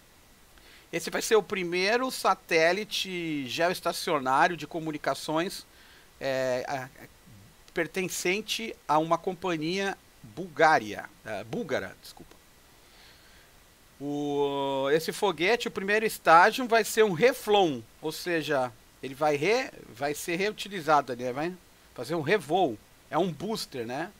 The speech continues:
Foi, e, e esse lançamento já foi, é, adiado de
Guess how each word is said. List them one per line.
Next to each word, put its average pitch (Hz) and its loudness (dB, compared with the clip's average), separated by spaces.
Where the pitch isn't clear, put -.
Foi, 180 0
e, 160 -8
e 160 -2
esse 196 -4
lançamento 196 2
já 220 2
foi, 196 2
é, 135 0
adiado 143 6
de 143 -6